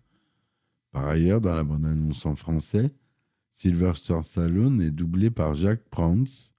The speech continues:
voix française de Mel Gibson et Robert De Niro. Voilà ce que je voulais vous dire sur ce film, mes amis.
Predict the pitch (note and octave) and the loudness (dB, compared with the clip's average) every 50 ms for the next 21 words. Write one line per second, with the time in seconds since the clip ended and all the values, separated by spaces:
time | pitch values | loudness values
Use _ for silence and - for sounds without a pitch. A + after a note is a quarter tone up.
0 | _ _ _ _ _ _ _ _ _ _ - E2 F2 E2 - - F#2 F2 D#2+ - | _ _ _ _ _ _ _ _ _ _ -2 0 0 0 0 0 -2 -2 -2 0
1 | - G2+ F#2+ F#2+ F2+ F2 D2+ D2 D2 C#2+ C#2+ D2 D#2+ D#2+ D2 - - - A2+ A#2+ | 0 2 2 2 0 0 -2 -2 -2 -2 -4 -4 -4 -4 -4 -6 -4 -2 0 2
2 | C3+ D3 D3+ C#3+ C#3+ - - - D#2 D#2+ D#2+ E2 F#2 G2+ A2+ A#2 A#2 A#2 A2+ G#2 | 2 2 0 -2 -4 -8 -8 -6 -4 -2 0 0 2 2 2 2 2 4 4 4
3 | G#2 G2+ G2+ F#2+ F#2+ F#2+ F#2 G2 G2+ - _ _ _ _ _ _ _ _ _ _ | 4 4 4 2 2 0 -2 -2 -4 -8 _ _ _ _ _ _ _ _ _ _
4 | _ _ _ _ _ _ _ _ _ _ _ _ _ _ _ _ _ _ _ _ | _ _ _ _ _ _ _ _ _ _ _ _ _ _ _ _ _ _ _ _
5 | _ _ _ _ _ _ _ _ _ _ _ _ _ _ _ _ - G#2 A2+ A2+ | _ _ _ _ _ _ _ _ _ _ _ _ _ _ _ _ -2 0 2 2
6 | A2+ A2+ A2+ A2+ A2+ - - - G#2 F#2 F2 F2+ F#2 F#2 F#2 F#2 F2+ F2+ F2 F2 | 2 2 0 -2 -4 -4 -2 0 0 0 0 0 0 2 2 2 0 0 0 0
7 | F#2 F#2 F#2 F2+ E2 - - A2 G2 E2+ G2+ F2+ D2+ - - - E2 F2+ G2+ G#2+ | 0 0 0 -2 -4 -4 -2 -2 -2 0 0 -2 -2 -2 -4 -4 -2 0 0 2
8 | G#2 F#2+ F#2 F2 D#2 D#2 D#2+ E2 E2+ F#2+ A#2 C#3+ | 0 0 0 0 0 0 0 0 0 -2 -2 -4